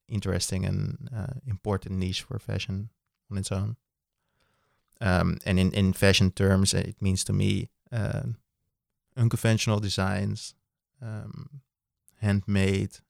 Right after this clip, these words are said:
uh, a lot of unorthodox structures and sewing methods. That's why I always say it's, for me, it's not only fashion, but it's also wearable art. When you get the status influencer, I would not call myself something like that.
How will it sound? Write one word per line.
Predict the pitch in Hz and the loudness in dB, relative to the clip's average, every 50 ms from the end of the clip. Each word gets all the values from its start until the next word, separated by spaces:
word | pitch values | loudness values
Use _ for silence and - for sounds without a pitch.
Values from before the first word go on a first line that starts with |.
| _ - | _ -16
uh, | 120 113 - | -12 -10 -6
a | 107 | -6
lot | 104 104 101 | -4 -4 -4
of | 98 - - | -4 -6 -6
unorthodox | - 110 104 107 104 110 101 - 98 101 101 98 - - | -6 -4 -4 -2 -2 -4 -4 -4 -4 -4 -4 -4 -4 -6
structures | - - - 110 107 - - - 107 101 101 101 - - | -8 -8 -6 -6 -6 -4 -4 -2 0 0 0 0 -2 -4
and | 98 98 101 104 107 - | -6 -6 -6 -6 -6 -4
sewing | - 107 101 98 95 | -2 -2 -2 0 0
methods. | 95 92 92 - 98 101 104 - - - - | -2 -2 -4 -4 -4 -6 -6 -6 -10 -6 -4
That's | 107 104 - | -4 -2 0
why | 107 98 101 | 2 2 2
I | 104 | 2
always | 98 104 104 101 101 98 98 | 2 2 2 2 0 -2 -2
say | - - - 98 98 98 95 | -2 -2 0 0 0 -2 -2
it's, | 95 85 - - - - | -4 -6 -6 -8 -12 -12
for | - - 107 | -10 -6 -4
me, | 101 98 98 95 95 92 | -2 -2 -2 -2 -2 -4
it's | 92 - - | -6 -6 -6
not | 107 101 98 | -4 -2 -2
only | 98 95 95 95 92 92 | -2 -2 -2 -2 -4 -6
fashion, | 101 - - 98 95 95 - 107 104 | -6 -4 -4 -2 -2 -2 -4 -6 -6
but | 98 98 98 | -6 -6 -6
it's | - - - | -6 -6 -6
also | 98 98 - 104 98 | -6 -6 -6 -6 -6
wearable | 98 101 95 95 95 98 98 - - | -4 -4 -2 -2 -2 -4 -4 -4 -4
art. | - 95 95 104 107 - - _ _ _ _ | -4 -2 -2 -2 -4 -6 -10 _ _ _ _
When | - 98 | -4 0
you | 92 95 | 0 0
get | 92 - 92 92 - - | 2 0 -2 -2 -2 -4
the | - - - - - - - - - - | -6 -8 -6 -8 -6 -2 -2 -2 -2 -4
status | - - - - 95 95 95 92 90 90 92 92 - - _ _ - | -6 -8 -4 0 0 0 2 0 0 -2 -2 -2 -4 -4 _ _ 0
influencer, | 107 104 98 101 95 92 90 87 92 - 95 95 98 107 - _ _ _ _ _ _ _ _ _ _ _ _ _ _ - | 0 2 2 2 2 0 0 0 -2 -2 0 0 -2 -2 -4 _ _ _ _ _ _ _ _ _ _ _ _ _ _ -4
I | 95 95 90 - - | -2 -2 -2 -4 -6
would | 104 104 104 - | -6 -4 -2 0
not | 98 92 85 - | 0 0 0 0
call | - 90 | 0 0
myself | 90 87 87 - - 85 85 87 - | 2 0 0 -2 -2 -4 -4 -6 -6
something | - - 104 - 92 90 | -8 -8 -8 -6 -6 -6
like | 90 85 85 95 | -6 -6 -4 0
that. | 104 98 90 | 0 0 0